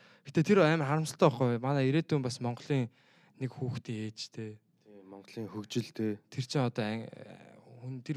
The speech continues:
Speaker 1: бие дотор нь ингээд ирээдүйн одоо хүн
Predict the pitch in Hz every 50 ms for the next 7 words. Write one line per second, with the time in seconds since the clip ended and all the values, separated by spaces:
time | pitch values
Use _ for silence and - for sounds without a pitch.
0 | 127 135 139 135 - - 127 - - 135 127 123 117 113 117 110 107 _ _ _
1 | _ _ _ _ _ _ _ - 120 123 120 123 - 123 117 113 117 127 135 -
2 | _ _ _ _ _ _ _ _ _ - 165 - - - - 110 104 101 101 -
3 | - 139 131 123 113